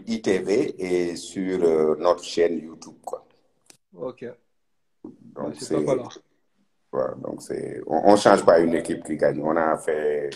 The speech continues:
Speaker 1: on avait co-, collaboré avec I T V la première saison, donc
Speaker 2: Ok.
Speaker 1: pourquoi pas continuer avec I T V, quoi.
Speaker 2: Bah, super, alors.
Speaker 1: C'est bien.
Speaker 2: Bon, mo-, moi, personnellement, j'étais découvert à l'époque avec Tundu Wundu.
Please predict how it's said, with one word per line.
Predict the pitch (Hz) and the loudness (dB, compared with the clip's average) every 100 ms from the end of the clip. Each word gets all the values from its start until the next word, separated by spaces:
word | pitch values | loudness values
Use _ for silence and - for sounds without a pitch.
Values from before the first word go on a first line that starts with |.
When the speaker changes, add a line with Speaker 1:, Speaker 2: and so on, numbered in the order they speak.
| - - _ _ _ _ - | -14 -20 _ _ _ _ -2
Speaker 1:
on | 82 | 4
avait | 90 92 92 | 6 6 6
co-, | 98 95 | 6 6
collaboré | 104 92 87 87 85 | 4 6 6 4 2
avec | 80 80 | 0 -6
I | 82 | -8
T | 87 78 | -6 -2
V | 80 | -2
la | 76 71 | -2 -2
première | 76 76 76 71 | -6 -6 -6 -6
saison, | 73 67 87 | -6 -2 -2
donc | 78 76 71 - - - - - - | 0 -2 -4 -12 -20 -20 -20 -20 -14
Speaker 2:
Ok. | 131 | -12
Speaker 1:
pourquoi | - 123 | -2 -2
pas | - 71 71 - | 0 -2 -4 -4
continuer | 73 - 67 | -4 -4 -12
avec | - - - | -12 -14 -18
I | - | -16
T | - | -14
V, | - - | -12 -16
quoi. | - - _ _ _ _ _ - | -20 -20 _ _ _ _ _ -12
Speaker 2:
Bah, | 131 113 | -10 -10
super, | 135 - 151 | -6 0 2
alors. | 139 120 - _ _ _ _ _ _ - | 2 0 -8 _ _ _ _ _ _ -16
Speaker 1:
C'est | 131 | -14
bien. | 131 127 | -6 -2
Speaker 2:
Bon, | 120 | -2
mo-, | 123 156 156 | 2 0 4
moi, | 165 175 | 6 8
personnellement, | 185 175 175 175 170 180 165 | 8 4 4 0 0 0 -2
j'étais | 151 156 160 | -4 -6 -4
découvert | 160 165 151 165 160 | -4 -6 -4 -4 -4
à | 156 151 143 139 | -8 -10 -10 -10
l'époque | 151 147 156 160 | -10 -10 -14 -16
avec | 147 143 | -20 _
Tundu | 156 143 | -20 -20
Wundu. | 143 123 | -20 -20